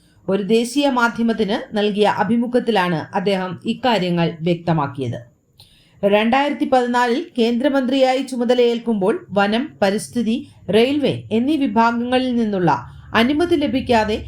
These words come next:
നാനൂറിലധികം പദ്ധതികൾ മുടങ്ങിക്കിടക്കുന്ന സാഹചര്യമാണ് ഉണ്ടായിരുന്നത്.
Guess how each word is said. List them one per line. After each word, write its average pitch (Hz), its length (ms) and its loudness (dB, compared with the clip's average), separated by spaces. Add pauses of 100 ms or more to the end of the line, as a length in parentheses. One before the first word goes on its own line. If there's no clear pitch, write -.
(240)
നാനൂറിലധികം 269 1000 0
പദ്ധതികൾ 202 580 0
മുടങ്ങിക്കിടക്കുന്ന 254 1000 0
സാഹചര്യമാണ് 214 1040 0
ഉണ്ടായിരുന്നത്. 180 680 0